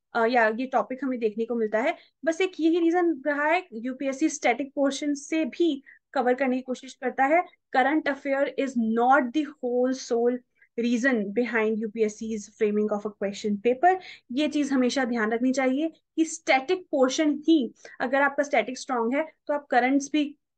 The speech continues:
cover करके ले जाएंगे। And ये चीज हमेशा ध्यान रखते हुए ही अपनी preparation करनी चाहिए। इसका भी difficulty level जो है,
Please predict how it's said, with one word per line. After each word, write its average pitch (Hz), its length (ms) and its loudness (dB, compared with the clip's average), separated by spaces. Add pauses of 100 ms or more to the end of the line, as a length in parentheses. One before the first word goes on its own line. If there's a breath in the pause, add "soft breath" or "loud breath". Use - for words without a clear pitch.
(100)
cover 240 240 2
करके 240 340 0
ले 220 140 4
जाएंगे। 233 440 -4 (340 loud breath)
And 254 160 0 (380)
ये 262 120 -2
चीज 269 240 -2
हमेशा 226 320 2
ध्यान 247 300 2
रखते 247 280 -2
हुए 269 220 -2
ही 311 120 0
अपनी 262 200 -2
preparation 233 460 -4
करनी 247 240 -8
चाहिए। 294 280 -6
इसका 330 280 -2
भी 370 120 -2
difficulty 262 600 -8
level 220 260 -2
जो 240 140 -2
है, 220 180 -2